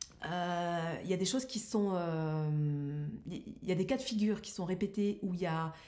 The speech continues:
des situations de harcèlement qui sont repérées, en fait, un tournage s'arrête, et un tournage, ça coûte du pèse. Nous, on est dans un circuit où il y a vachement moins de pèse. Et en fait, si tu interromps une résidence, si tu veux, c'est moins, enfin,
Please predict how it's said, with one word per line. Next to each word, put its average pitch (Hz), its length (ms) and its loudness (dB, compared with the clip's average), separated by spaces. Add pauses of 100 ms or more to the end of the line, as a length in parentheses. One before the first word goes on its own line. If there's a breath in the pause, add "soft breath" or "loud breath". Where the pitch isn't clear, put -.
(100)
des 175 60 -6
situations 214 380 2
de 202 80 4
harcèlement 202 360 0
qui 202 100 -4
sont 156 120 -2
repérées, 202 520 0
en 175 80 -2
fait, 220 240 -2
un 170 80 0
tournage 208 280 2
s'arrête, 220 380 -2
et 160 60 -2
un 143 140 0
tournage, 170 260 0
ça 147 120 -2
coûte - 300 -6 (960)
du 165 280 -4
pèse. 175 540 -6 (600 loud breath)
Nous, 254 160 10
on 285 200 6
est 196 80 4
dans 180 200 2
un 160 120 4
circuit 262 480 -2 (120)
où 175 80 -2
il 160 60 0
y 131 40 0
a 127 60 -2
vachement 254 320 0
moins 247 140 4
de 220 60 0
pèse. 240 360 -4 (1000 loud breath)
Et 185 120 4
en 160 80 2
fait, 269 160 2
si - 220 -6
tu 202 220 2
interromps 185 360 0
une 175 60 2
résidence, 190 400 2
si - 80 -8
tu 185 100 -4
veux, 208 60 0
c'est 165 200 -2
moins, 175 1400 4
enfin, 147 300 0